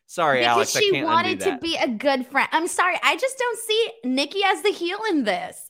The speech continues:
Speaker 2: I don't.
Speaker 1: You're the annoying friend, Denise. It's you. Some Stupid Punk says, "Question, stories,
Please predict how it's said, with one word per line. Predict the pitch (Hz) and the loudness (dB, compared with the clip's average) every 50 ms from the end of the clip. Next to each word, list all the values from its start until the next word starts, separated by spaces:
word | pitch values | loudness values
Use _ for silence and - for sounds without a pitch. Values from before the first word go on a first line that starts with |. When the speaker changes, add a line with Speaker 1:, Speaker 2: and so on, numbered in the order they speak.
| _ - | _ -4
Speaker 2:
I | 311 339 302 | -4 -4 -4
don't. | 233 - 262 302 381 466 285 185 - - _ _ _ - | -2 -2 -2 -2 -2 -4 -6 -8 -8 -12 _ _ _ -12
Speaker 1:
You're | 101 123 139 143 | -8 -6 -4 -4
the | 143 151 139 | -4 -4 -4
annoying | 127 123 123 123 123 120 113 113 113 | -4 -4 -4 -4 -4 -4 -6 -8 -10
friend, | - 127 120 120 120 117 | -10 -8 -6 -6 -6 -8
Denise. | 107 101 98 98 98 95 98 98 - - - _ _ _ _ _ _ _ _ _ _ - | -10 -10 -10 -10 -12 -12 -14 -16 -18 -20 -20 _ _ _ _ _ _ _ _ _ _ -14
It's | 120 - - | -14 -12 -12
you. | 110 120 123 123 120 107 95 - _ _ _ _ _ _ _ _ _ _ _ _ _ _ _ _ _ _ _ _ _ _ _ _ _ _ _ _ _ | -10 -6 -4 -4 -4 -4 -6 -10 _ _ _ _ _ _ _ _ _ _ _ _ _ _ _ _ _ _ _ _ _ _ _ _ _ _ _ _ _
Some | - - 160 160 160 | -8 -4 -2 -2 -2
Stupid | 147 - 175 156 143 151 139 | -2 -4 -4 -4 -6 -6 -4
Punk | - 180 165 156 - | -2 -2 -2 -2 -4
says, | - 139 127 - | -10 -12 -12 -6
"Question, | - - 175 175 170 - - - 180 170 170 160 | 0 4 4 4 4 2 -4 -4 -4 -4 -6 -8
stories, | 143 - - 175 160 160 156 160 165 160 185 - - | -10 -6 -2 0 2 2 4 4 2 2 -2 -4 -8